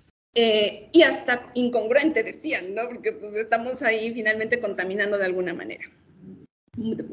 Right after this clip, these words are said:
muy grave, pero bueno. Entonces, eh, ya una vez que, que viene este pro-, este proceso, este proyecto con, con, de energía,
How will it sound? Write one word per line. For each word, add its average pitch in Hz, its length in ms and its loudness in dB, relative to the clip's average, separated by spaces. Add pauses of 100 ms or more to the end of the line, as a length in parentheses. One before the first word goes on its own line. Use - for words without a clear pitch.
muy 208 100 -2
grave, - 380 -4
pero 202 180 4
bueno. 160 200 -2 (580)
Entonces, 294 800 6 (140)
eh, 247 560 2 (500)
ya 262 380 2
una 277 260 0
vez 269 180 -4
que, 277 180 -10 (160)
que 226 180 -4
viene 240 240 -4
este 247 140 -6
pro-, 240 140 -6 (140)
este 247 180 -6
proceso, 240 420 -4
este 240 160 -2
proyecto 226 540 -2
con, 190 640 0 (340)
con, 202 400 4
de 220 180 8
energía, 254 540 2